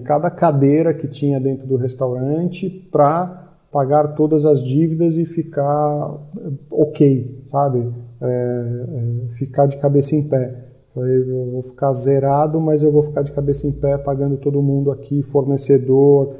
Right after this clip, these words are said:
empregado, tudo mais." Nunca tive problema com isso daí. E, e voltei pra São Paulo.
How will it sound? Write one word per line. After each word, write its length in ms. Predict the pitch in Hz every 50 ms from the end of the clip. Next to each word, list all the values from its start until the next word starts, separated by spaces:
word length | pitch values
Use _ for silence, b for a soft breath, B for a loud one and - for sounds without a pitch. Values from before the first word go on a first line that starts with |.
| - - -
empregado, 840 | 143 135 131 135 139 139 131 131 135 135 139 139 139 139 139 135 131
tudo 220 | - - 139 135
mais." 300 | 131 135 135 139 139 127
Nunca 240 | 135 143 139 143 143
tive 440 | 147 - - 139 135 127 131 135 120 - b b b b b b b b b _ -
problema 480 | - 135 143 135 135 139 135 135 135 131
com 200 | 131 - 135 135
isso 200 | 127 - - 143
daí. 340 | 143 139 135 123 120 120 117 120 - - - - - _ _ _ _ -
E, 840 | 151 151 151 151 151 147 147 147 143 143 143 139 139 139 139 139 143 -
e 100 | - 165
voltei 280 | 151 190 190 196 202 190
pra 100 | 208 185
São 200 | - 220 233 220
Paulo. 580 | 202 185 190 185 151 135 113 - - - -